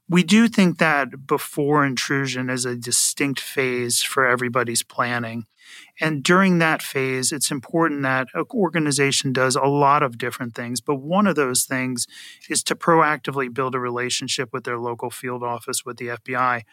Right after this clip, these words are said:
That relationship should be built really for two reasons. One, to facilitate the understanding of expectations during an intrusion, but also the passage of intelligence in real time at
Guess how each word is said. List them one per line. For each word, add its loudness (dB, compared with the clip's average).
That 0
relationship -4
should -6
be -10
built -4
really 0
for -6
two -6
reasons. -4
One, 2
to 0
facilitate 0
the -2
understanding 0
of -4
expectations -2
during 2
an 0
intrusion, 0
but 0
also 2
the -2
passage 0
of -4
intelligence -2
in -4
real -2
time -2
at -6